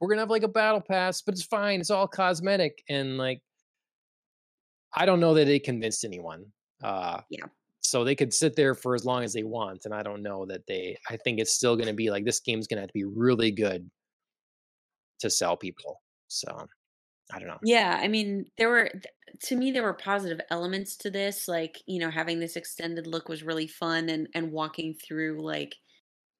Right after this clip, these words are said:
Speaker 2: all the different features, you know, people coming on and saying, like, "Listen, we're gonna, you know, continue to support content, we're already planning for, you know, like,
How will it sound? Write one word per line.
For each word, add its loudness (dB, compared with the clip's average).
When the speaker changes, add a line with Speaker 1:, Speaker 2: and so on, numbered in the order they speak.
Speaker 2:
all 4
the -4
different -8
features, 0
you -4
know, -4
people -8
coming -4
on -2
and -4
saying, -4
like, -8
"Listen, -6
we're -6
gonna, -4
you -6
know, -4
continue -4
to -8
support -12
content, -6
we're -4
already 0
planning -6
for, -2
you -4
know, -6
like, -4